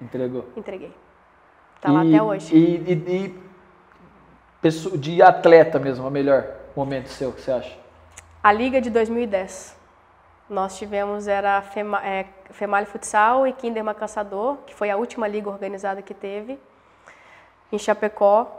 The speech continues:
Speaker 2: totalmente lotado o ginásio, a gente precisava ganhar no tempo normal pra levar na prorrogação. Ganhamos no tempo normal, na prorrogação saímos, perdemos, viramos o
Speaker 1: Viramos.
Speaker 2: jogo. E aqui assim, é,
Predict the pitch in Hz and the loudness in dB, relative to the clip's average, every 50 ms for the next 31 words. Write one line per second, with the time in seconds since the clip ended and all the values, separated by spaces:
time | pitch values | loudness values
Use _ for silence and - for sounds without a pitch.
0 | - - - 240 240 240 247 233 220 214 214 208 - - 208 202 208 214 214 208 | -10 -4 0 0 0 2 2 0 0 0 -4 -4 -4 -2 -4 -2 -2 -2 -4 -4
1 | 208 202 208 208 202 202 214 226 240 254 247 - 269 254 226 226 220 - - - | -4 -8 -8 -6 -4 -2 -2 -2 -2 -4 -6 -8 -8 -6 -6 -6 -8 -10 -12 -14
2 | 220 208 208 202 208 208 208 208 202 202 202 202 202 214 220 - 233 214 208 208 | -4 0 2 2 2 0 -2 -2 -2 -2 -4 -4 -6 -6 -6 -6 -6 -6 -4 0
3 | 208 208 220 220 - 220 214 202 208 202 202 202 214 202 202 202 202 202 196 196 | 0 0 0 0 -2 -6 -6 -4 -4 -6 -6 -6 -8 -8 -8 -8 -8 -8 -10 -10
4 | - 208 202 214 247 285 - - - _ _ _ - - 208 196 202 208 226 233 | -8 -6 -6 -4 -6 -8 -10 -16 -20 _ _ _ -10 -6 -4 -2 0 0 -2 -2
5 | 233 226 226 233 220 220 226 220 214 202 214 208 208 214 233 269 311 330 - - | -4 -6 -4 -6 -6 -6 -4 -6 -6 -4 -2 0 2 2 4 2 0 -2 -4 -10
6 | - - 233 220 220 220 214 220 220 214 214 220 220 220 220 226 220 220 220 - | -6 -4 -4 -2 0 0 0 0 -2 -4 -6 -6 -6 -6 -4 -4 -6 -6 -6 -8
7 | 208 202 202 202 208 220 247 269 277 - - - - 214 214 214 214 214 214 220 | -8 -8 -6 -6 -6 -6 -6 -6 -8 -12 -16 -20 -16 -10 -10 -8 -6 -6 -8 -8
8 | 214 214 208 202 208 208 214 220 240 240 254 262 - - - _ _ _ _ - | -10 -10 -10 -8 -6 -4 -4 -4 -4 -4 -6 -10 -12 -14 -20 _ _ _ _ -6
9 | 220 214 208 214 226 220 214 214 - 233 208 202 | -4 -4 -4 -2 -4 -4 -4 -6 -8 -8 -6 -6